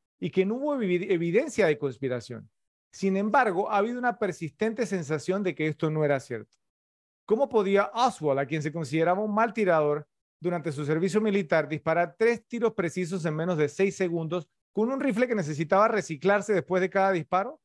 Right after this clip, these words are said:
¿Cómo vio a Kennedy a través de árboles en flor que bloqueaban su vista? ¿Qué pasó con los testigos que juraron que vieron disparos que provenían desde detrás de una cerca en una loma frente al vehículo de Kennedy?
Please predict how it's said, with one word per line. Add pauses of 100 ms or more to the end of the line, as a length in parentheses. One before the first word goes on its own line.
(560)
¿Cómo
vio
a
Kennedy
a
través
de
árboles
en
flor
que
bloqueaban
su
vista? (400)
¿Qué
pasó
con
los
testigos
que
juraron (280)
que
vieron
disparos
que
provenían
desde
detrás
de
una
cerca
en
una
loma
frente
al
vehículo
de
Kennedy?